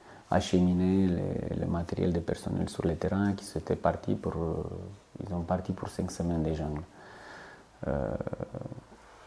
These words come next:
dans ces cinq semaines de jungle qu'ils ont fait, ils devraient tenir le terrain, détruire les puits, euh, récupérer des matériels des orpailleurs, euh,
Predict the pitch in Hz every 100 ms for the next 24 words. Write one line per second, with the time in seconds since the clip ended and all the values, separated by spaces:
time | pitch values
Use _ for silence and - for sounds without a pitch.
0 | - - - 82 95 92 101 95 - 98
1 | 92 95 95 101 95 90 92 95 92 87
2 | 82 85 85 - 95 98 107 104 90 82
3 | 78 85 87 92 90 90 92 87 80 87
4 | 87 98 104 95 87 82 90 87 82 82
5 | - 95 101 107 104 104 - - - -
6 | - 90 95 95 95 98 90 90 90 87
7 | 90 90 85 82 85 82 85 82 90 101
8 | 101 101 98 85 82 82 82